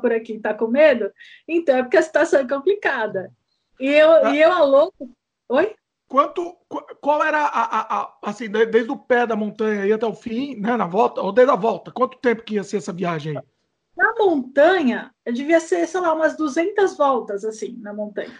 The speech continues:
Speaker 2: Mas quanto tempo? Vai, você não vai saber de metro, mas quanto tempo, mais ou menos? Pra subir, demorou quanto tempo? Vai, pra ficar mais
Speaker 1: Acho
Speaker 2: fácil.
Speaker 1: que uma hora.
Speaker 2: Uma
Speaker 1: Mas
Speaker 2: hora.
Speaker 1: por aí.
Speaker 2: É, é tenso, pra voltar uma hora também nisso. Ah, e aí?
Speaker 1: <laughs> Uma hora com essa situação é tenso,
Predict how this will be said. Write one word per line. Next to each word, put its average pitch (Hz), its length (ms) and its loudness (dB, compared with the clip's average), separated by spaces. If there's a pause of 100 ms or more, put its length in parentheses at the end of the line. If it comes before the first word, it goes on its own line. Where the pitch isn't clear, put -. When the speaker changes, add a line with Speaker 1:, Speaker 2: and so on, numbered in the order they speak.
Speaker 2:
Mas - 140 0
quanto 320 260 0
tempo? 196 360 2
Vai, 196 200 -2
você 220 100 -4
não 240 80 -2
vai 254 120 2
saber 233 240 -4
de 208 80 -6
metro, 240 440 -2
mas 233 320 -4
quanto 240 280 -6
tempo, 190 320 -2
mais 170 160 -6
ou 170 80 -6
menos? 151 360 -10 (720)
Pra 254 120 2
subir, 262 320 4
demorou 226 340 4
quanto 254 160 -4
tempo? 175 240 -6
Vai, 160 240 -6 (240)
pra 185 120 -14
ficar - 180 -18
mais 202 160 -6
Speaker 1:
Acho 349 80 -4
Speaker 2:
fácil. 415 160 2
Speaker 1:
que 440 120 0
uma 311 120 4
hora. 269 240 -2 (440)
Speaker 2:
Uma 220 220 4
Speaker 1:
Mas 190 200 4
Speaker 2:
hora. 143 140 -8 (640)
Speaker 1:
por - 220 -2
aí. 302 180 0
Speaker 2:
É, 170 120 0
é 185 40 0
tenso, 170 460 -2
pra 170 120 -8
voltar 175 400 -4
uma 180 220 -4
hora 165 220 -2
também 156 240 -6
nisso. 156 320 -8 (540)
Ah, 175 260 4
e 175 100 6
aí? 180 340 4 (260)
Speaker 1:
<laughs> - 280 -20
Uma - 120 0
hora 294 360 4
com - 80 2
essa 311 260 4
situação 330 600 0
é 440 60 0
tenso, 240 460 0